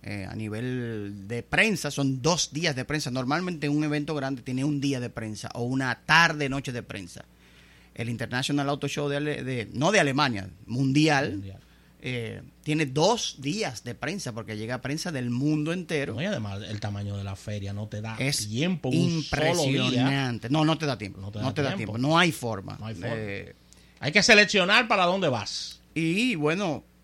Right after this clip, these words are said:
Speaker 1: eh, ahí as-, la prensa va por horarios a, a lo bien programa-, a las bien programadas presentaciones que se hacen,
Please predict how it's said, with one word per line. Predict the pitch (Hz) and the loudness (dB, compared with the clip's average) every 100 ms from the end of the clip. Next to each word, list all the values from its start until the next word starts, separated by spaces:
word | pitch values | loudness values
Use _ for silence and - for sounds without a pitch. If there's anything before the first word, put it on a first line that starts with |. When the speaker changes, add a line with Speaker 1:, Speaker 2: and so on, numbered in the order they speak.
| - - | -16 -8
Speaker 1:
eh, | 123 - | -8 -4
ahí | 120 127 147 | -2 2 2
as-, | 151 - | 0 -4
la | 123 127 | -4 -2
prensa | 165 151 151 180 202 | 0 0 0 -4 -6
va | 131 123 120 135 160 | -6 -2 0 0 0
por | 160 147 | 2 4
horarios | 147 160 156 147 185 - - - | 6 6 6 4 0 -8 -18 -8
a, | 110 110 98 - - | -4 -2 -4 -10 -8
a | 120 | -4
lo | 120 | -4
bien | 123 151 202 226 220 | -2 4 6 6 4
programa-, | 190 156 151 147 170 151 | 4 4 4 4 2 2
a | - 123 | 0 -2
las | 123 | -2
bien | 120 165 160 | 2 2 2
programadas | 156 143 151 165 | 0 2 2 0
presentaciones | 151 139 135 120 123 139 139 | -4 -4 -6 -6 -4 -4 -4
que | 143 | -6
se | 135 151 | -4 -2
hacen, | 113 - - | -2 -4 -12